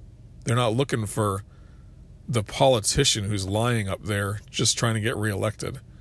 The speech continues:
So there's just a lot of people in this movement that are doing some great things right now, and it's very impressive to me. It really is. And the more people sending me more information on what they're doing,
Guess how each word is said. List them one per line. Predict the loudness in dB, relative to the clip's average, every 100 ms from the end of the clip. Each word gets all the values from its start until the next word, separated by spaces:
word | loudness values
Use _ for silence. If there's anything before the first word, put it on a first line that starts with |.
| -20 -20 -20 -20 -20 -8
So | 0 4
there's | 4 4
just | 2
a | 2
lot | 0 0 0
of | 0 2
people | 0 2 -2
in |
this | 0 0
movement | 2 2 0
that | -2
are | -2
doing | 2 2 2 0
some | -2 -2
great | 2 2 2
things | -2 -2 -2
right | -4
now, | -2 -2 -4 -8 -16 -20 -6
and | -2
it's | 0
very | 4 4 4
impressive | 2 2 2 2 -2
to |
me. | -8 -8 -4
It | -4
really | 0 2 2
is. | 2 -2 -4 -6 -8 -16 -20 -20 -8 0
And | 2
the |
more | 2 4 6 6
people | 4 2 4
sending | 2 2 0
me | 0
more | 2 4 4
information | 4 2 4 2 2
on | 0
what | 0 0
they're | 2 2
doing, | 4 2 2